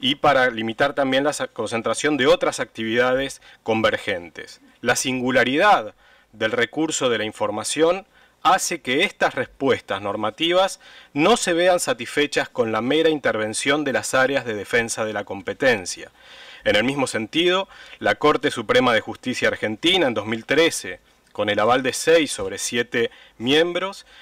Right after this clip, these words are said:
entendió que es obligación inexcusable del Estado generar políticas de estímulo al pluralismo y, en consecuencia, de restricción de la concentración. Es que la concentración excesiva de la palabra es la antítesis misma de la democracia.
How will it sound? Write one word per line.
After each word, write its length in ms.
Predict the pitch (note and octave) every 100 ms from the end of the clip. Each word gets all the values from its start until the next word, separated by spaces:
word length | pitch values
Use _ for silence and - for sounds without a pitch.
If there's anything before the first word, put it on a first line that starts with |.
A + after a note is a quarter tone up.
| -
entendió 500 | - B2+ C3+ C#3+ F3+
que 180 | G3 E3+
es 160 | F3 -
obligación 640 | C#3 C3 C#3 C3+ F3+ F#3+ -
inexcusable 920 | G#3+ A3+ - - D3+ G3 F3+ A#2+ G#2 F#2+
del 100 | F#2+
Estado 500 | - - D3+ E3+ F3
generar 440 | - A#2 B2+ C#3+
políticas 580 | - C#3 D3 D3 C3 B2
de 80 | A2
estímulo 500 | - E3+ F3+ F3 C3+
al 100 | A2
pluralismo 580 | A2 A2 B2+ D#3+ E3
y, 40 | C3+
en 60 |
consecuencia, 920 | A2 G#2+ - A2 D3+ F3 F3+ - G3 G#3 - - - - _
de 240 | A#2+ C3+ D3+
restricción 640 | C#3 - A#2 - - D#3
de 80 | D#3
la 100 | C3+
concentración. 760 | A#2 A2 - G#2+ G#2+ G2 F#2+ E2 - _ - - - - -
Es 140 | E3
que 120 | F3
la 100 | D#3+
concentración 720 | D3+ D3+ D3+ C#3+ D#3+ - F#3+
excesiva 640 | F#3+ - D3+ - G3 D3+ A2
de 80 | G#2
la 100 | G#2
palabra 640 | A#2 C#3 E3+ F3+ F#3+ G3 _ - _
es 180 | - D#3+
la 120 | E3
antítesis 560 | D3 C#3 D#3 D3+ D3 B2+
misma 340 | D3 D#3 D#3
de 100 | C#3
la 80 | A2+
democracia. 680 | G#2 G#2 A#2 G#2+ - F2